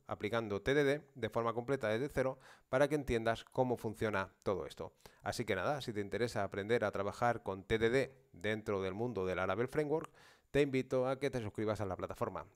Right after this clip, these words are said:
Es un curso completo desde cero, tienes todas las herramientas que necesitas, el proyecto final, y estoy seguro de que cuando finalices sabrás qué es esto de T D D,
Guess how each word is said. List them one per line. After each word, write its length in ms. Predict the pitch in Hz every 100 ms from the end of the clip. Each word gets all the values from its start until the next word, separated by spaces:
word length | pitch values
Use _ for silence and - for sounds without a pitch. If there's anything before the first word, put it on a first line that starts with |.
| _
Es 160 | 139
un 100 | 131
curso 360 | 110 131 104 90
completo 500 | 98 95 - 127 107
desde 240 | 92 95
cero, 340 | 110 156 151 139
tienes 260 | - 117 -
todas 220 | 127 120
las 120 | 110 104
herramientas 400 | 101 120 107 -
que 80 |
necesitas, 560 | 107 117 151 151 143 - -
el 140 | 113
proyecto 320 | - 101 101 123
final, 340 | 147 131 131 - - - -
y 60 | 123
estoy 160 | 147
seguro 260 | 139 131 131
de 100 | 127
que 120 | 117
cuando 200 | 110 107
finalices 480 | 131 139 127 135 135
sabrás 360 | 110 110 127
qué 80 | -
es 100 | 113
esto 240 | 135 - 95
de 80 |
T 100 | 95
D 120 | 127 143
D, 180 | 135